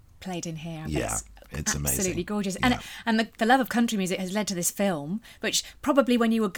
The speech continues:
Speaker 1: when you went to London from, from Northampton and you wanted to get on the radio and had all these creative people around you, you probably never thought you were gonna be in a film, or maybe it was part of the plan.
Speaker 2: No, it never was. I mean, but it's just, and again,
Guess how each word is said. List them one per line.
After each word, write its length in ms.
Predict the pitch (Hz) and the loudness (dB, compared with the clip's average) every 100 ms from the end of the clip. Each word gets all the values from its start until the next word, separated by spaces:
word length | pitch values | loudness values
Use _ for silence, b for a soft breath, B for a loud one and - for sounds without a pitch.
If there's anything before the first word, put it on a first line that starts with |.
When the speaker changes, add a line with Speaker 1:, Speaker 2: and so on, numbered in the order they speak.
| - | -8
Speaker 1:
when 140 | 196 202 | 0 2
you 120 | 208 | 4
went 180 | 247 220 | 2 2
to 60 | |
London 300 | 220 208 185 | 2 2 0
from, 260 | 185 185 185 | -2 -4 -4
from 220 | - 190 | 0 2
Northampton 580 | 185 185 185 175 - 196 | 2 0 -4 -2 0 0
and 140 | 160 | 0
you 60 | 156 | 0
wanted 180 | 196 - | 0 0
to 60 | - | 2
get 120 | 208 | 2
on 60 | |
the 80 | 214 | 2
radio 520 | 196 202 202 196 196 | 2 2 2 4 4
and 120 | 185 180 B B - | 2 0 B B 2
had 140 | 233 | 4
all 100 | 226 | 6
these 180 | 220 208 | 4 2
creative 440 | - 240 226 214 | 2 2 2 2
people 240 | 226 233 269 | 0 2 2
around 160 | 294 | 0
you, 80 | 233 | 0
you 80 | 277 | -4
probably 340 | - 415 466 466 | -2 -4 -2 -4
never 180 | 427 320 | -4 -4
thought 200 | 320 240 | -4 -4
you 60 | |
were 60 | 233 | -2
gonna 160 | 247 240 | -2 0
be 100 | 240 | 0
in 60 | |
a 40 | 240 | -2
film, 360 | - 180 262 | -4 -6 -4
or 80 | 392 | -2
maybe 220 | 180 170 | 0 0
it 60 | - | -2
was 100 | - | -4
part 220 | - 202 | -2 -4
of 80 | - | -4
the 80 | 233 | -10
plan. 640 | - 247 349 185 110 107 | -8 -12 -8 -4 0 2
Speaker 2:
No, 280 | 123 123 98 | 4 4 4
it 120 | 87 | 2
never 260 | 139 104 95 | 0 2 4
was. 640 | 101 131 117 82 85 85 | 4 4 6 6 4 4
I 80 | 117 | 4
mean, 220 | 113 113 | 2 4
but 280 | 101 110 - _ - | 4 4 0 _ -4
it's 240 | 131 - | -2 0
just, 340 | - 165 - - B B B | 4 6 6 4 B B B
and 120 | 156 | 4
again, 520 | 175 190 196 104 87 | 10 12 12 10 2